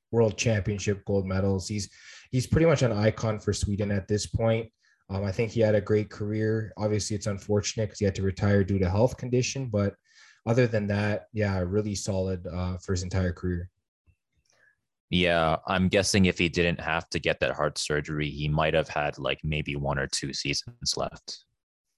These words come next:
Speaker 1: Yeah, and, you know, with Washington, you get to play, maybe have a chance to win that Stanley Cup, but who knows? Maybe he'll work in a management position somewhere for an N H L team, and then maybe he'll be able to get a ring that way.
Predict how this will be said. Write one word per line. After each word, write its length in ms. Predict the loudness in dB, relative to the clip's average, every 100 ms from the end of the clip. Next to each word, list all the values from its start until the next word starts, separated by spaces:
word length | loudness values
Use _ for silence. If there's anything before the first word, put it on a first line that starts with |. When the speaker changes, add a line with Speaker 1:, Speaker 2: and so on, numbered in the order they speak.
| _ _ _ -10
Speaker 1:
Yeah, 400 | 2 4 6 4
and, 180 | 2
you 100 | 0
know, 100 | 2
with 240 | 2 2 0
Washington, 680 | -2 -2 -4 -8 -6 -4
you 80 | -4
get 220 | -2 -2
to 80 | -2
play, 280 | -4 -2 -2
maybe 220 | -2 -2
have 160 | 0 -2
a 60 |
chance 400 | -4 -4 -4 -6
to 80 | -6
win 240 | -4 -4 -2
that 220 | -4 -4
Stanley 380 | -6 -6 -6 -6
Cup, 360 | 0 0 0
but 180 | 0 -2 _ -20 _
who 160 | 0 4
knows? 280 | 6 4
Maybe 320 | 2 0 2 2
he'll 200 | 2 2
work 260 | 2 0
in 60 | -4
a 80 | -6
management 500 | -4 -4 -2 -6 -2
position 420 | -2 0 -2 -4
somewhere 420 | -6 -6 -2 -2
for 140 | -2 -4
an 80 | -4
N 100 | -4
H 180 | -4
L 100 | -6
team, 280 | -4 -6 -4
and 100 | -2
then 120 | -2
maybe 260 | -4 -4 -4
he'll 160 | -4 -2
be 120 | -2
able 100 | -2
to 80 | -2
get 160 | -2
a 40 | 0
ring 260 | -2 -4
that 220 | -4 -4
way. 220 | -4 -6